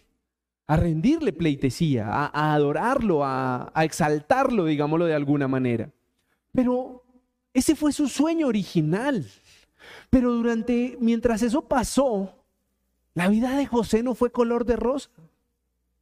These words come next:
Y entonces hoy a mí me da una risa con los matrimonios modernos porque se casan y esperan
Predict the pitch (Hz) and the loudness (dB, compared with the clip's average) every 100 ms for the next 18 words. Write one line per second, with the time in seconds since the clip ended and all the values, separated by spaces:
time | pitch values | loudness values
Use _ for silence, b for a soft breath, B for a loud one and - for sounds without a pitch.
0 | _ _ _ _ _ _ _ _ _ _ | _ _ _ _ _ _ _ _ _ _
1 | _ _ _ _ _ - 233 240 240 285 | _ _ _ _ _ 0 2 2 0 0
2 | 302 294 - 320 233 233 302 294 294 285 | 0 0 0 0 2 2 0 0 0 0
3 | 277 262 262 277 262 214 214 202 196 185 | 0 0 0 0 0 0 0 0 0 0
4 | 220 226 233 175 185 220 240 190 214 185 | 0 0 2 2 0 0 -2 0 0 0
5 | - 170 170 220 226 - 170 185 | 0 0 0 0 0 0 0 0